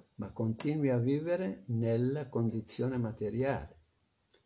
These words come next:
mentre anche solo un lampo di lucidità spirituale può aprirti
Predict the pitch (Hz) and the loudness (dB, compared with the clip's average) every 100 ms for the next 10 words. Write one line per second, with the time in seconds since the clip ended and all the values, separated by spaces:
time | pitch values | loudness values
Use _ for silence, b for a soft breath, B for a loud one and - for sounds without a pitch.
0 | _ _ _ - 120 147 147 143 139 170 | _ _ _ -4 0 2 2 6 6 8
1 | 196 165 - 160 147 139 135 156 165 135 | 6 2 2 0 4 4 6 4 4 2
2 | 127 120 117 120 123 - - 120 123 123 | 2 0 2 2 0 -2 -2 0 2 2
3 | 117 113 120 117 - 110 107 101 - 110 | 0 2 0 0 -4 -4 -4 -6 -4 -4
4 | 87 101 107 _ _ _ _ _ _ _ | -6 -12 -16 _ _ _ _ _ _ _
5 | _ _ _ _ _ _ - 123 139 - | _ _ _ _ _ _ -4 0 0 0
6 | - 113 - - 135 165 170 - - 185 | -6 -6 -6 0 2 2 0 -4 -6 -4
7 | 208 | -4